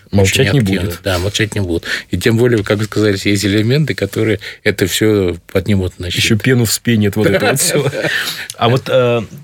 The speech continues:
Speaker 1: тоже лет, наверное, пять назад, а, может быть, четыре года назад мы с вами обсуждали такую вот идею о создании, может быть, каких-то комиксов, а, в детских садиках,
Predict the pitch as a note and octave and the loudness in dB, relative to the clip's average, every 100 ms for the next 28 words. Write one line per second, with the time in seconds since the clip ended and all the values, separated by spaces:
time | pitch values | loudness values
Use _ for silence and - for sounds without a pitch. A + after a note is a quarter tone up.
0 | - - D#3+ B2+ A2+ - B2 B2 F3 C#3+ | -18 -2 0 2 0 -4 -2 0 0 0
1 | C#3 C3+ C3+ D3+ B2 G#2 - G#2+ G2+ C3+ | 0 0 -2 0 0 -2 -6 -4 0 0
2 | - - _ _ _ - F#2+ F#2+ C#3 A#2+ | -2 -8 _ _ _ -6 -2 2 2 2
3 | G#2 - D3 C#3 B2 A2+ A2 A2 G2+ A2 | 0 0 0 0 0 2 2 2 0 0
4 | G#2+ - D3+ F#3 B2+ G2+ - G#2+ C3+ A2+ | 0 0 0 0 -2 -4 -6 -2 0 0
5 | G2+ G2 G#2+ F#2+ F2+ F2+ C3+ G3 - G#2+ | 0 0 0 0 0 0 2 0 0 -2
6 | - G#2 A2 A2+ G2 G2 G2+ F2+ G2 A2 | 0 0 2 2 2 0 0 -2 -4 -2
7 | G#2 G2 - F2 D#3+ A3 C3+ - - - | -2 -2 -2 -2 0 2 2 0 -2 -6
8 | - - _ - F#2+ F#2 F#2 A2+ - G2 | -10 -20 _ -4 0 2 2 0 -2 -2
9 | - G3 E3+ G#2 F2+ E2+ | 0 0 0 -2 -2 -4